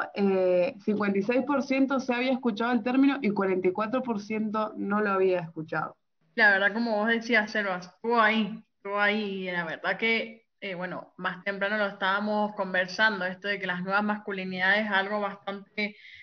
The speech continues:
Speaker 2: nuevo, pero igual
Speaker 1: Ujú.
Speaker 2: está bueno que,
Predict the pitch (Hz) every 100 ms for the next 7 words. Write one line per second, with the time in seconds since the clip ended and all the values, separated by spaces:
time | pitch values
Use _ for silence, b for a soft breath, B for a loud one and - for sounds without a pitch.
0 | B 220 233 247 269 302 - B B -
1 | 202 190 190 208 220 226 - 208 214 220
2 | 233 226 202 190 185 175 170